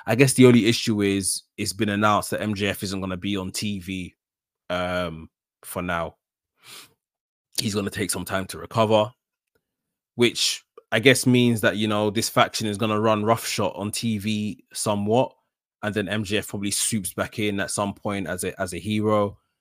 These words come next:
And if all is equal, all is fair, and guys are fit, M J F and Adam Cole, maybe we're looking at Revolution, M J F versus Adam Cole, which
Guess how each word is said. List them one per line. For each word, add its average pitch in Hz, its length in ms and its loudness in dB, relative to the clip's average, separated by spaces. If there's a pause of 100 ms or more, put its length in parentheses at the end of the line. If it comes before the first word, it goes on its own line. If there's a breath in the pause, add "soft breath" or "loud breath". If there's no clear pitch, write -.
(480)
And 104 580 2 (420)
if 127 240 -2
all 139 320 6
is 107 240 0
equal, 143 560 2
all 110 220 0
is 98 160 -4
fair, 127 480 2
and 104 260 -4
guys 107 320 2
are 95 100 -2
fit, - 440 -2 (320)
M 101 180 -6
J 95 160 -4
F 95 240 -4
and 107 220 2
Adam 98 260 -6
Cole, 104 400 -4 (600)
maybe 110 400 2
we're 101 140 -2
looking 110 260 -4
at 92 120 -2
Revolution, 101 880 -2 (160)
M 92 180 -8
J 95 180 -6
F 92 120 -4
versus 95 420 -6
Adam 92 300 -2
Cole, 113 320 -6 (1700)
which - 540 -6